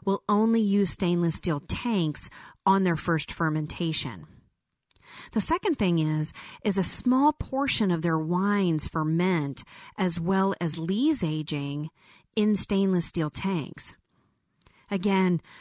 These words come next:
most traditional method winemakers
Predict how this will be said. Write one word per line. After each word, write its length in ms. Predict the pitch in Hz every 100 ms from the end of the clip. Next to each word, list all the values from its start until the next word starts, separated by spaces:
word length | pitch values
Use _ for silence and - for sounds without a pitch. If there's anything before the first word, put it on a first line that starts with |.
| - -
most 500 | 220 277 320 320 -
traditional 680 | 226 202 208 - 214 185
method 360 | 165 160 165 170
winemakers 880 | 151 156 175 185 190 214 220 220